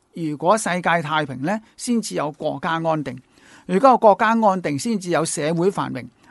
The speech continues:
有社會繁榮，先至有家庭幸福同埋個人幸福。一個人要睇晒呢啲嘢嘅，所以我哋其實呢度我講嗰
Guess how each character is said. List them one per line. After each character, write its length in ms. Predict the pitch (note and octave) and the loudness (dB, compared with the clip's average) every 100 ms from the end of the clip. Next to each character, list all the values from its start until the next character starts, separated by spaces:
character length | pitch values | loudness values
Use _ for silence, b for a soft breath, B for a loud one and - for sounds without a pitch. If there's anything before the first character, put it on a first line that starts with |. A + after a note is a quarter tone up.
| b | b
有 160 | F3+ G3+ | 0 2
社 180 | G3+ | 2
會 160 | G3+ A#3+ | 4 6
繁 220 | G#3 D3+ | 4 -2
榮， 180 | C#3+ C3 | -2 -6
先 200 | C3 A#3+ | -2 -2
至 120 | G#3+ F3 | -2 -2
有 200 | D3+ D#3 | -2 -2
家 180 | A#3 A3 | -2 0
庭 160 | F3 C3+ | -2 -6
幸 160 | C#3+ | -8
福 120 | D3 A3 | -10 -10
同 120 | D#3 | -10
埋 100 | A#2+ | -6
個 120 | D#3+ D3+ | -2 -2
人 80 | |
幸 140 | B2 C3 | -4 -8
福。 180 | G3 B B D#4 D4+ | -8 B B -10 -6
一 40 | |
個 100 | E4+ | -2
人 80 | C4 | -2
要 60 | E3+ | -2
睇 180 | G3 F3+ | -4 -6
晒 200 | A3 E3+ | -6 -8
呢 100 | F3+ | -6
啲 180 | G3+ C3 | -8 -8
嘢 20 | |
嘅， 100 | - - _ b b b | -12 -20 _ b b b
所 140 | - | 0
以 40 | D#4 | 4
我 60 | |
哋 220 | D4+ C#4 A#3+ | 4 0 -4
其 120 | - E3 | -12 -6
實 120 | A#3 | 0
呢 240 | E4 G4 | 4 4
度 100 | F#4+ G3+ | 4 2
我 240 | F#3+ A3 | 4 2
講 180 | A3 F3 | 2 -2
嗰 120 | A#3+ | 0